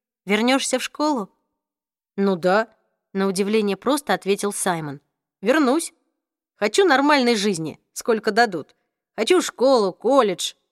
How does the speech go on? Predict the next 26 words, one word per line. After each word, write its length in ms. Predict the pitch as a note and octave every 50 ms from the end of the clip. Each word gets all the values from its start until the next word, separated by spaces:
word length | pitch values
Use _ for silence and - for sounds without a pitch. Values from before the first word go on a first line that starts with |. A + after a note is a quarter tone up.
| _ _ _
все 200 | - - A#3 G#3+
такое». 460 | G#3 G#3 G#3 - - E3 D3+ D3 - _ _ _ _ _ _ _ _ _ _ _ _ _ _ _ _ _ _ _
Клэри 320 | _ - F#3 G#3+ A#3+ A3+ G#3+
стиснула 560 | - - - - G#3+ G3+ - G3+ G3 G3 F#3+
его 280 | F#3+ F#3 F#3+ F3+ F#3 F#3+
руку. 380 | F#3+ F3 D3+ - - C#3+ - _ _ _ _ _ _ _ _ _ _ _ _ _ _ _ _ _ _ _ _
«Тогда 440 | - G3+ F#3+ G3+ G3 A3+ A#3+ A#3 - _ _ _ _ _ _ _ _
бери», 420 | - F3+ G3+ G3 F#3 F3 D#3 C#3 - _ _ _ _ _ _ _ _ _ _ _ _ _ _
улыбнулась 640 | G#3 G3 G3 G3 F3 F3+ F#3 F3 E3+ E3+ E3 - F#3
она. 300 | E3 D#3+ D3+ C#3+ D3 - _ _ _ _ _ _ _ _
«Представляю, 680 | _ A3 A3+ G#3+ - - A#3 A#3+ A#3+ C4 D4 C#4 B3 A3+
что 160 | - - A3+
начнется, 580 | A3 G#3+ G#3 - - C4 C#4+ D#4+ D4+ - - A3
когда 240 | G#3 G3+ G#3+ A#3+ A#3+
ты 120 | B3 B3
заявишься 560 | G#3+ A3 G#3 A3 A#3 A#3 A#3+ A#3+ - - B3
в 40 | A#3
школу». 460 | - - - B3 A3 F#3+ E3+ D3+ - _ _ _ _ _ _ _ _ _ _
«А 120 | - G#3 A#3+
что? 360 | - - - C4 F#3+ D3 - _ _ _ _
Что 260 | - - - C4+ D4
такого?» 540 | D4 - G#3+ G3+ - C#4+ B3+ F#3+ D#3 C#3 - _ _ _ _ _ _ _ _ _ _ _ _
«Ну, 420 | F3+ F3 G3 G#3+ A3+ A3+ G#3 F#3 - - - - - _ _
ты 120 | _ - F#3+
стал 300 | F3+ - - G3+ F#3+ F#3
таким 580 | - F#3+ F3+ F3+ - - G3+ F#3+ F3+ E3 D3